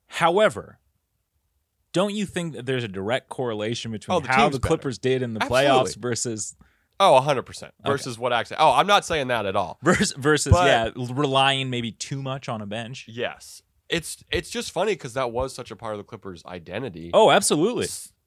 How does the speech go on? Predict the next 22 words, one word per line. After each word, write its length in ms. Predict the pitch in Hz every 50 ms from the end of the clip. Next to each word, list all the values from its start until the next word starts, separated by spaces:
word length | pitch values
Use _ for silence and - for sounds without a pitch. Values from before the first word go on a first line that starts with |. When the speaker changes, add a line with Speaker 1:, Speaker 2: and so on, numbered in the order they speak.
| _ -
Speaker 1:
And 80 | 123 170
Speaker 2:
the 20 |
Speaker 1:
it 60 | 269
was 100 | 311 233
Speaker 2:
Clip-, 100 | - 330 381
Speaker 1:
great. 360 | 427 440 427 - - _ 113
Speaker 2:
the 80 | 143 156
Clippers 360 | - 190 185 185 208 202 -
have 120 | 170 151 120
had 360 | 92 - 127 135 127 117 -
five 400 | - - 107 107 117 120 117 110
of 80 | 104
the 60 | 104 101
last 300 | 98 101 98 95 - -
eight 240 | - 92 92 80 -
Six 240 | - - 90 - -
Man 160 | 90 82 82
of 80 | 80 80
the 60 | 78
Year 120 | 78 78 78
award 280 | 78 78 78 - -
winners. 300 | 52 - - - _ _